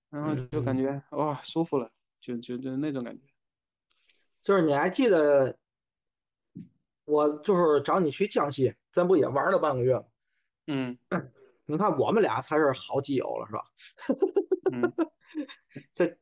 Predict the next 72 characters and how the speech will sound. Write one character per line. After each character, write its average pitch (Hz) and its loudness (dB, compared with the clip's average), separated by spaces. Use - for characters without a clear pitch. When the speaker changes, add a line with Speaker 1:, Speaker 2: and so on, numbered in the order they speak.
Speaker 2:
经 151 2
常 165 2
一 180 4
玩 143 2
就 147 6
半 135 0
个 117 0
月。 113 0
Speaker 1:
嗯。 127 -6
Speaker 2:
就 220 4
是 165 4
跟 165 2
你 208 4
姐 120 2
看 196 -2
那， 160 2
不 175 0
是 190 4
跟 139 0
你 - -6
姐， 117 2
是 175 2
跟 131 0
你， 123 -2
跟 175 2
你 190 4
姐 - -2
看 190 -2
那 165 4
个 139 4
地 185 -2
下 190 2
车 - 0
库 262 2
那 151 4
个 117 2
事 123 0
儿， 117 -2
就 143 0
是 139 0
给 - 0
选 - 0
车 117 0
位 139 4
还 151 -2
是 113 0
嘛， 117 0
你 110 -2
还 107 -2
记 123 0
得 107 -2
吗？ - -16
我 123 0
不 151 0
跟 139 0
你 120 0
去 156 4
一 131 4
趟 117 0
吗？ - -14
Speaker 1:
嗯。 123 -8
Speaker 2:
然 160 2
后 160 4
你 143 -2
就， 165 4
不 165 2
就 170 6
跟 160 2
我 131 2
说， 131 2
就 139 0
是 135 0